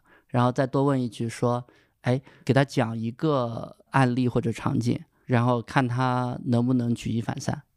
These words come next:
这些都是方式。或者另外就是问他，如果这些问题要找到答案，他会怎么去做？这，这是一个维度吧。第二个，我其实很，很在意一个人的，呃，自我意识、自我认知。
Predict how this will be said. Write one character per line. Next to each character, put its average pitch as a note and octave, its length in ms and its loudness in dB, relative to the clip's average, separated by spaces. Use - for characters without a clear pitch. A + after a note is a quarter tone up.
这 B2+ 140 4
些 B2+ 100 2
都 B2+ 140 0
是 A#2+ 100 -2
方 A#2+ 220 -2
式。 B2+ 200 -4
或 C3 160 2
者 B2 120 4
另 C3 180 2
外 B2 200 0
就 A#2+ 140 -2
是 A#2 380 -2
问 B2 180 4
他， B2 420 0
如 B2 200 -2
果 A#2+ 400 2
这 C3 100 0
些 B2 140 2
问 B2+ 180 2
题 A#2+ 180 -6
要 A#2+ 120 0
找 A#2 120 -4
到 - 140 -2
答 - 120 -4
案， B2+ 260 0
他 A#2 640 0
会 A#2+ 180 6
怎 - 100 -2
么 - 80 -6
去 - 160 -4
做？ A#2 240 -2
这， C#3+ 180 2
这 C#3 140 0
是 C3+ 160 -2
一 A#2 100 0
个 B2 100 2
维 A#2 160 0
度 A#2+ 140 0
吧。 - 200 -6
第 F3 80 2
二 G3+ 120 6
个， E3+ 120 0
我 B2+ 100 0
其 - 100 -8
实 D3 140 2
很， A#2+ 280 -4
很 A2+ 180 -2
在 C#3 200 0
意 C3 120 -2
一 B2 120 -4
个 B2+ 120 0
人 A#2+ 220 0
的， A#2+ 540 -2
呃， A#2 200 0
自 - 200 -2
我 A#2 120 4
意 B2+ 160 0
识、 - 300 -8
自 - 100 -2
我 A#2 100 2
认 A#2 200 0
知。 A#2+ 280 -2